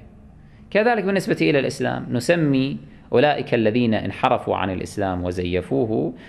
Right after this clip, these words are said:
نسلي-، نسميهم بماذا؟ بالبكريين، نسبة إلى من؟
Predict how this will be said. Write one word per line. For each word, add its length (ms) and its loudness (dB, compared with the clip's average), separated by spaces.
نسلي-، 500 2
نسميهم 440 2
بماذا؟ 420 2
بالبكريين، 1400 0
نسبة 340 0
إلى 300 2
من؟ 260 -2